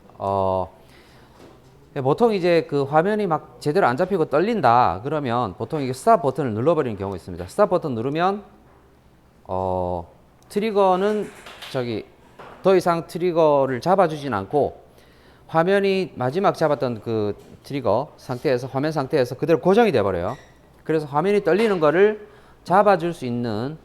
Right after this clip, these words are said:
어, 장점이 있습니다. 그 대신 조건이 바뀌어, 바뀌어가지고 뭐 파형을 조정한다 하더라도 저-, 전혀 이게 그 반영이 안 됩니다. 반영이 안 되고 트리거, 그 뭡니까?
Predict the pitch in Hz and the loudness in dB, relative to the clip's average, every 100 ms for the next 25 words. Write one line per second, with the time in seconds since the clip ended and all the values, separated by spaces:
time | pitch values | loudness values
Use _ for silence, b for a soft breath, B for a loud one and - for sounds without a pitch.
0 | _ - 92 90 143 165 151 104 - 101 | _ -8 -6 -4 -4 -4 -6 -8 -8 -10
1 | 90 85 - 147 127 165 165 165 - 214 | -8 -8 -6 -4 -4 -4 -8 -6 -2 -2
2 | 214 175 135 123 190 175 - - 123 123 | 0 0 -2 -2 0 0 -2 -8 -10 -4
3 | 190 156 135 131 151 - 117 113 160 170 | 0 0 -2 -2 -4 -4 -8 -4 -2 -2
4 | 165 160 180 156 139 135 123 117 110 113 | -2 -4 -4 -4 -2 -2 0 -4 -4 -6
5 | 117 - 117 131 139 123 113 120 120 - | -8 -6 -6 -2 0 0 -2 -6 -8 -14
6 | _ - 104 95 110 123 170 156 95 113 | _ -8 -6 -4 -4 -4 -2 -4 -6 -8
7 | 110 82 104 - - 123 107 95 104 143 | -6 -6 -6 -10 -10 -10 -10 -10 -8 -8
8 | - B B B B - 185 190 180 - | -10 B B B B -6 -4 -2 -4 -8
9 | - 120 101 104 101 85 | -8 -6 -4 -8 -6 -8